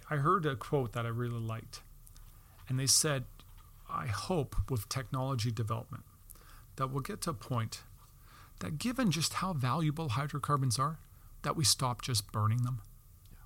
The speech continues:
Speaker 1: I thought that was really interesting. What an interesting idea, because we know that already. The hyd-, hydrocarbons play a big role in all kinds of aspects of our modern society.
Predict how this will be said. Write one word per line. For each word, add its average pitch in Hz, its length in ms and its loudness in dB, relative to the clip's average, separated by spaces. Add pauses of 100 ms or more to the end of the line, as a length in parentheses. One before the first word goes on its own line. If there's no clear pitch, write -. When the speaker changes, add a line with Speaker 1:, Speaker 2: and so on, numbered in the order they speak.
(260)
Speaker 1:
I 143 60 6
thought 214 200 4
that 226 120 0
was 120 160 6
really 151 360 4
interesting. 127 480 4
What 131 120 6
an 139 80 6
interesting 135 400 2
idea, 135 200 2
because 127 280 0 (240)
we 214 100 2
know 160 200 6
that 110 160 0
already. 107 320 2 (420)
The 131 120 4
hyd-, 131 300 8
hydrocarbons 123 640 6
play 131 260 0
a 113 80 0
big 123 260 0
role 117 380 2
in 98 160 -4 (160)
all 135 360 -2
kinds 117 440 -2
of 110 160 -6 (200)
aspects - 760 0 (440)
of 120 180 -2
our 123 140 2
modern 107 420 4
society. - 560 0